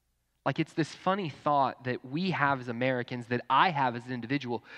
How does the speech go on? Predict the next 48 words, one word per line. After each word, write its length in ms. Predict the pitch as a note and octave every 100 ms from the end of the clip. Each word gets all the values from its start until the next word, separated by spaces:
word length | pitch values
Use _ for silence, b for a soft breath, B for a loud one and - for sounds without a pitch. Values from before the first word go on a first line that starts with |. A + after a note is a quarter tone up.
| -
that 140 | C#3+
the 60 | C#3
Apostle 400 | - E3 - C#3
Paul, 380 | - C#3+ B2 B B B
he, 140 | C#3+
he 120 | C#3
would 160 | C3+ D3
have 140 | A2+
never 320 | G#2+ B2+ C3+ A2+
had. 340 | - F#2 - - _ _ _ _ _
See, 200 | - F3
we 160 | D3+ F#3+
tend 200 | G#3+ G3
to 40 |
talk 340 | - D#3+ D3+ D#3
about, 160 | C#3+
and 80 | C3+
we've 140 | D#3+
referenced 320 | E3+ D#3+ D#3 -
this 220 | C#3 -
before, 480 | A#2+ - D3+ C#3 A#2+
like 160 | B2
a 40 | A#2+
bucket 380 | D#3+ D#3+ C#3+
list. 340 | A2 G#2 F#2 -
Like, 160 | B2
my 200 | D3 F3+
bucket 380 | G3 D#3 D3+ D3+
list 260 | C3+ A#2+ -
would 140 | A#2+
be, 220 | A2+ F#2+ - B B
I'd 140 | - D3
wanna 160 | D#3+
go 80 | D#3
to 80 | D#3
Australia 560 | C#3 - D#3 C#3+ E3+ E3+
to 100 | C3
dive 300 | C3+ C#3+ C#3+
the 80 |
Great 260 | B2+ C3+ C#3+
Barrier 280 | C#3 C3 A#2
Reef. 280 | A#2+ E3 -
I'd 100 | C#3+
wanna 200 | C3+ D3
go 80 | C#3+
to 60 | B2
South 360 | - D3+ D#3+ -
Africa 580 | C3 C3 - F3 F3 F3